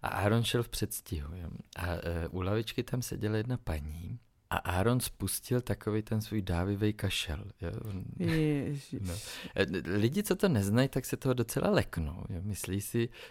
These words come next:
Speaker 1: že třeba bude zvracet, nebo že s-, bojuje o život, nebo něco takového, ale my už to známe. A je to spíš něco, že on občas žere trávu, že jako,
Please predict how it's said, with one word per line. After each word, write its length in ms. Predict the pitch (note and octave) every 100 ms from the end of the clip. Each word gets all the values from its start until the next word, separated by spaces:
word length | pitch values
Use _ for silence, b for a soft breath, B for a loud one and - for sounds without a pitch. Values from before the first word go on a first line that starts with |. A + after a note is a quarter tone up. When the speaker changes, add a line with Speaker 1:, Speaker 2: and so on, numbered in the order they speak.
| B
Speaker 1:
že 100 | F2
třeba 240 | - A2+
bude 200 | A#2 G#2+
zvracet, 800 | A#2 E2 D#2 - - F#2 G#2 A#2 B2
nebo 340 | G2+ F2 F#2+
že 260 | F#2+ F#2+ G2 -
s-, 320 | - - - - -
bojuje 460 | F#2+ F#2+ G2 A2
o 100 | F2+
život, 440 | E2+ E2 D#2 - -
nebo 160 | F#2+
něco 220 | F#2+ F#2+ G2
takového, 400 | F#2+ - F#2 G2
ale 80 |
my 100 | G2
už 80 | G#2+
to 120 | -
známe. 520 | A#2+ F2+ E2 E2 F#2+ A2 B B B B B
A 40 | F2
je 60 |
to 140 | - A#2+
spíš 320 | - C3 -
něco, 360 | A2 A2 - -
že 140 | - A2
on 200 | A#2 G2+
občas 260 | G2 - G2
žere 280 | G2 G2+ F2+
trávu, 460 | - E2 G2 A#2
že 160 | G#2 F#2
jako, 480 | G2+ F#2 - G2